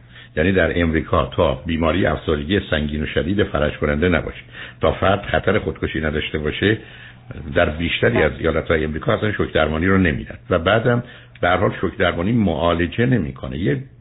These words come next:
آسیبی به سیستم عصبی و مغز می‌زنه که برای چند سالی فرد رو می‌تونه تا حدودی از افسردگی بیرون بکشه، ولی یک، هم تأثیرات جنبی و جانبی داره و هم می‌تونه چند سال بعد دو مرتبه سر کله‌اش پیدا بشه.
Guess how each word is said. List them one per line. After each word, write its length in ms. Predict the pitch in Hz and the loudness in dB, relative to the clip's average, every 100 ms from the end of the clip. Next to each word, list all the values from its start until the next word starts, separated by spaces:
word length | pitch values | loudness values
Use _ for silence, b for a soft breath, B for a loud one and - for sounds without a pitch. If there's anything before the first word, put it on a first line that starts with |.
| - - - | -20 -6 -2
آسیبی 400 | 82 - 117 95 | -2 0 0 0
به 140 | - - | -2 -8
سیستم 280 | - - 113 | -4 2 4
عصبی 460 | 82 - 78 80 | 2 0 0 0
و 40 | 78 | 0
مغز 320 | 90 123 131 | 0 0 2
می‌زنه 420 | 127 87 82 78 B B B | 2 2 0 -2 B B B
که 100 | - | 2
برای 220 | 107 120 135 | 4 4 2
چند 320 | - 104 98 | 2 2 2
سالی 200 | - 233 | 2 2
فرد 300 | - 110 110 | 2 2 2
رو 60 | 107 | 2
می‌تونه 580 | 107 117 143 - 82 73 | 2 4 4 2 -4 0
تا 180 | 87 87 | 2 2
حدودی 380 | 90 120 127 | 2 2 4
از 120 | 104 92 | 4 2
افسردگی 480 | 82 90 80 90 | 0 0 -2 -2
بیرون 280 | 101 92 120 | -2 0 2
بکشه، 400 | 87 107 - 87 B B B - | 0 -2 -2 -2 B B B 2
ولی 140 | 123 | 4
یک، 360 | 131 127 95 - - | 2 2 0 0 -4
هم 220 | - 113 107 - - | 0 0 0 -6 -2
تأثیرات 480 | 82 78 87 101 104 | -2 0 2 2 2
جنبی 360 | 85 80 76 | 0 0 0
و 40 | 78 | 0
جانبی 420 | 82 76 71 87 | 0 0 0 0
داره 280 | 123 95 87 B B B - | 2 0 -4 B B B 0
و 60 | |
هم 160 | 90 127 | 4 4
می‌تونه 420 | 131 113 117 113 | 4 4 2 2
چند 260 | 104 107 110 | 2 0 2
سال 160 | 110 - | 2 2
بعد 220 | 95 107 | 2 2
دو 80 | 92 | 2
مرتبه 280 | 82 87 104 | -2 -2 0
سر 120 | 90 76 | 0 0
کله‌اش 340 | 80 85 90 | 0 0 0
پیدا 300 | 85 71 67 | -2 -2 -4
بشه. 240 | - - | -8 -16